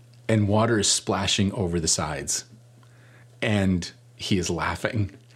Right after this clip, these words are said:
And I am terrified because there is a lot of weight in this canoe. As you can imagine, canoes are not easy to sink, but we are well over the weight limit. And so he's paddling as fast as he can.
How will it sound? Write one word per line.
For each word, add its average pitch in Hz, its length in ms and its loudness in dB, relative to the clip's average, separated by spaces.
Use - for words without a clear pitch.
And 87 120 -2
I 82 120 0
am 76 160 -6
terrified 82 640 -4
because 101 260 2
there 101 140 4
is 95 140 2
a 76 120 -6
lot 78 300 -2
of 78 100 -6
weight 80 200 -2
in 82 80 -4
this 78 140 -2
canoe. 78 280 -4
As 98 180 0
you 107 60 4
can 101 140 2
imagine, 82 340 -2
canoes 101 340 4
are 73 80 -6
not 87 380 0
easy 80 460 -2
to - 100 2
sink, - 560 -2
but 92 80 0
we 101 180 6
are 87 100 0
well 92 280 2
over 90 180 0
the 85 80 0
weight 82 200 0
limit. 78 280 -8
And 110 120 0
so 113 100 4
he's 110 180 2
paddling 110 480 0
as 87 100 -2
fast 92 320 -2
as 90 120 0
he 95 80 -2
can. 80 420 -4